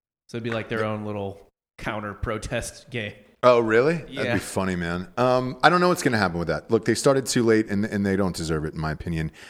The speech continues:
Speaker 2: Uh, but if they end up playing out Michigan State and Michigan and then winning the, the Big Ten Championship, that's enough games, and they'll probably be in, right? Um, the bigger issue, though,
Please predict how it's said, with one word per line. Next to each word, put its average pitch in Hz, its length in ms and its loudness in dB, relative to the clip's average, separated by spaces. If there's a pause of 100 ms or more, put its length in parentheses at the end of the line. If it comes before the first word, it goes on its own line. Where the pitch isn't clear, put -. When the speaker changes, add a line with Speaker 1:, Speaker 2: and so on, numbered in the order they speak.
(160)
Speaker 2:
Uh, 87 180 0
but 123 280 4
if 117 120 -2
they 147 400 0
end 139 180 0
up 135 140 -2
playing 123 400 -2
out 90 340 -4 (300)
Michigan 95 360 0
State 90 380 0
and 87 100 -2
Michigan 85 500 0
and 85 80 -2
then 80 260 -4 (160)
winning 98 400 0
the, 87 360 -2
the 85 300 -2 (100)
Big 95 140 0
Ten - 160 -2
Championship, 131 580 -2 (300)
that's 143 220 0
enough 135 240 2
games, 107 260 0
and 98 100 -2
they'll 95 80 -2
probably 90 320 2
be 78 220 -4
in, 67 180 -8
right? 92 240 0 (460)
Um, 95 480 0
the 110 80 6
bigger 156 360 4
issue, 98 500 0
though, 85 420 -2